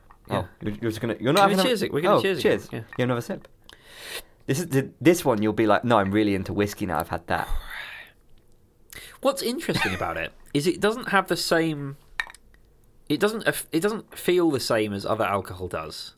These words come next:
Speaker 2: Mm.
Speaker 1: It tastes different.
Speaker 2: Yeah.
Speaker 1: It has more of
Speaker 2: Tastes
Speaker 1: a
Speaker 2: like wood.
Speaker 1: Yeah, it tastes.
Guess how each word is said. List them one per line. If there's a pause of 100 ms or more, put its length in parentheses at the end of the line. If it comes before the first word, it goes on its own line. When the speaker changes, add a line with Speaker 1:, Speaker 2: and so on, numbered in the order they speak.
(320)
Speaker 2:
Mm. (360)
Speaker 1:
It
tastes
different. (440)
Speaker 2:
Yeah.
Speaker 1:
It
has
more
of
Speaker 2:
Tastes
Speaker 1:
a
Speaker 2:
like
wood. (440)
Speaker 1:
Yeah,
it
tastes.